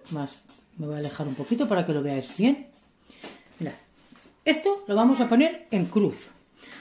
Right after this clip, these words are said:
Vamos a poner una así, voy a retirar esto un poco. Voy a poner este así y voy a poner otro así,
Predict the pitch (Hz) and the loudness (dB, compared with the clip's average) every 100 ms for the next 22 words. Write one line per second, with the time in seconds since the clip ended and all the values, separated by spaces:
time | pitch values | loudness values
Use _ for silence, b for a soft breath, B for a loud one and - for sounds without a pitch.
0 | - 196 175 156 147 156 139 127 - 196 | -4 -2 -2 -2 -2 -2 -2 -4 -8 -4
1 | 175 139 - - - - - _ 156 - | -2 -2 -6 -16 -20 -20 -20 _ -8 -6
2 | 277 165 160 151 151 139 127 - 127 214 | -6 -4 -4 -2 -4 -4 -6 -8 -6 -6
3 | 254 - - _ _ B B B B - | -6 -8 -12 _ _ B B B B -6
4 | 196 190 151 139 127 - - _ - - | 0 2 2 0 -2 -4 -16 _ -20 -4
5 | 180 - - - - _ _ _ - 165 | -4 -4 -10 -16 -20 _ _ _ -10 -2
6 | 359 403 - - _ _ _ _ - - | -2 -2 -8 -20 _ _ _ _ -20 -20
7 | - - - - - - - _ _ _ | -20 -20 -20 -20 -20 -20 -20 _ _ _
8 | - - - - - - 220 196 185 160 | -20 -20 -20 -20 -12 -4 -2 0 0 0
9 | 165 226 311 - - _ _ _ _ _ | 0 2 0 -4 -20 _ _ _ _ _
10 | _ _ _ _ 226 226 269 277 - 165 | _ _ _ _ -4 0 0 -2 -6 -6
11 | - | -6